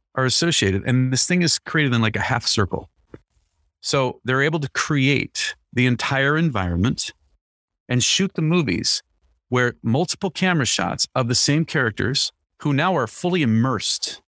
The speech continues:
in the experience. Instead of a green screen and looking at some person look like Gollum, right? But it's a green monster. It's just a person in a suit. Now they are looking at Gollum, and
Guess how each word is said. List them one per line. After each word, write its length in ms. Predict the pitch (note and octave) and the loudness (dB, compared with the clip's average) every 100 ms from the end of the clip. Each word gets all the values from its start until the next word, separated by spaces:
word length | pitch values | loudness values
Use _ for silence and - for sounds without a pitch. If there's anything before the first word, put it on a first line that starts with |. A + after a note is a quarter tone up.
| _ _ _ _ _ _ _ - | _ _ _ _ _ _ _ -4
in 180 | D3 D#3+ | 0 2
the 80 | C#3 | 0
experience. 640 | - - C3+ G#2+ - - | -2 -2 0 0 0 -2
Instead 300 | A2 - A3 | 0 0 0
of 20 | |
a 60 | A3 | 0
green 320 | - F#3 G3+ | -2 0 0
screen 280 | - G3 F3+ | 0 0 0
and 160 | G2+ | 0
looking 260 | D3 - D#3 | -2 0 0
at 180 | D3 - | 0 0
some 240 | D3+ C3+ G#2+ - - | 0 0 -2 -10 -12
person 320 | - D#3 - B2+ | -2 0 0 0
look 160 | D3 | 0
like 200 | C#3 G2 | 0 0
Gollum, 500 | F#2 C3+ G#2 F#2 C3 - | 0 0 2 0 0 0
right? 300 | A2+ C#3+ - _ | 0 0 -4 _
But 140 | - A#2+ | -2 0
it's 120 | - | 0
a 60 | G#2 | -2
green 420 | - A2+ C#3+ B2 | -2 0 2 2
monster. 600 | G#2+ C3 D#3+ - E2 G#2+ - _ _ - | 2 0 -2 -2 -2 -2 -4 _ _ -2
It's 100 | - | -2
just 120 | - | 0
a 40 | |
person 340 | - C#3+ - A2+ | 0 0 2 2
in 140 | F#2 | 2
a 60 | F2+ | 0
suit. 380 | - G3 A2+ _ - | 0 0 0 _ -4
Now 200 | B2 G3 | 0 0
they 220 | D3+ B2+ - | 0 -2 -2
are 100 | G2+ | -2
looking 560 | G2 A#2 A#3+ - G#2+ F#2 | 0 2 2 2 0 0
at 300 | G2 F#2 F#2 | 0 -2 0
Gollum, 500 | G#2 E2+ E2+ C3 E3+ _ - | 0 0 0 0 0 _ -4
and 360 | B2+ A#2+ A#2 | 0 0 0